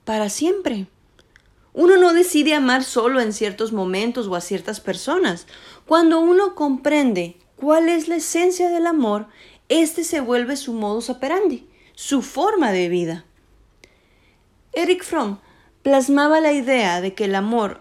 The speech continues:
no es solo una relación personal específica o un fenómeno accidental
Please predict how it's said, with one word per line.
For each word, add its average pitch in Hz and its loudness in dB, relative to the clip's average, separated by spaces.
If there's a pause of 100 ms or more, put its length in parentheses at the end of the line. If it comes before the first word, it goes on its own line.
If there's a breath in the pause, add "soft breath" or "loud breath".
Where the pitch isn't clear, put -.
no 247 2
es 311 2
solo 285 0
una 269 2
relación 208 -2
personal 214 -4
específica 302 -2
o 233 -4
un 254 2
fenómeno 320 4
accidental 285 -2